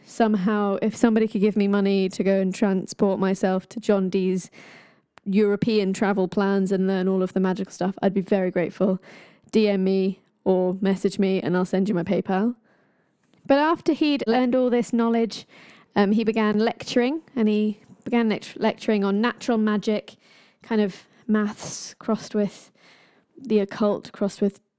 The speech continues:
geography and geology and science and space and I don't really know,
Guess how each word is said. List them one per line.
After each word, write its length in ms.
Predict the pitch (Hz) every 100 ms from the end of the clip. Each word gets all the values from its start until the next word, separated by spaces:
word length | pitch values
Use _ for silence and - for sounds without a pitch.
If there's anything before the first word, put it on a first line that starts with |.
| _
geography 560 | - 202 208 214 196 196
and 200 | 190 180
geology 580 | 202 196 196 202 196
and 480 | 196 180 196 - - -
science 560 | - - 196 190 196 -
and 120 | 185
space 500 | - 208 190 190 -
and 160 | 175 185 _ - - - _ _ -
I 60 | 220
don't 140 | 214
really 100 | 185
know, 280 | 196 220 196